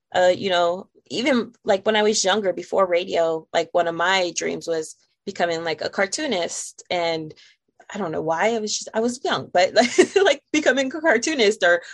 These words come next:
writing a kid's book or being a part of something that was, uh, important to my childhood.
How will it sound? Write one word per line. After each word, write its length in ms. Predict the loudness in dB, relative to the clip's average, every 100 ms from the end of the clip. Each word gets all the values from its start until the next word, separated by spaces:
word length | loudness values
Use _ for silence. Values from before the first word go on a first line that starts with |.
| 0
writing 240 | 0 2 0
a 60 |
kid's 260 | 0 -2 0
book 220 | 2 2
or 200 | 2 0 -2 _ _
being 200 | 0 2
a 40 | 2
part 240 | 2 2
of 80 | 0
something 540 | -2 -2 -2 -6 -6 -10 _ _ _ 0
that 180 | 0
was, 360 | 4 2 0 -14 _ _ _
uh, 560 | 0 0 0 0 0 -2 -10 _ _
important 380 | -4 0 0 0
to 60 | 0
my 80 | -2
childhood. 580 | 2 2 2 0 -6